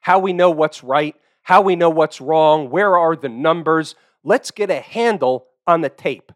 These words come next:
The first thing we're gonna do is see what's jumping off the page at us based on the daily chart. We had an important number on the screen. It was important for several days over and over again.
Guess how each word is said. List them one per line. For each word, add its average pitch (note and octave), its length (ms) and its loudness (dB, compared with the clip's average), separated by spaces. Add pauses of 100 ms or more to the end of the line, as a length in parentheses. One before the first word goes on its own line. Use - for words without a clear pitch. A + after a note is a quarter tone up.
The - 80 -14
first D#4+ 320 -2
thing B3 160 -2
we're G#3+ 80 0
gonna F#3+ 220 -2
do E3 420 0
is D#3+ 120 -10
see C#4+ 200 -6
what's B3 240 -2
jumping F#3 400 -2
off E3+ 180 2
the D#3+ 80 -8
page E3 400 -4
at D#3+ 100 -2
us E3+ 220 2
based E3 380 -6
on D#3 120 0
the C#3+ 100 -4
daily C3+ 400 -2
chart. B2+ 380 -4 (280)
We D3+ 100 -6
had F#3+ 240 2
an F#3+ 120 -2
important G3+ 560 -2
number F#3+ 360 2
on D3+ 120 0
the A#2+ 80 -14
screen. F3+ 560 -2 (340)
It F3 160 -6
was E3+ 240 2
important G3 640 -2
for D#3+ 100 -8
several G3+ 600 -2
days D#3+ 560 -4
over E3+ 380 0
and D#3 220 -4
over F3+ 360 0
again. A2+ 400 -10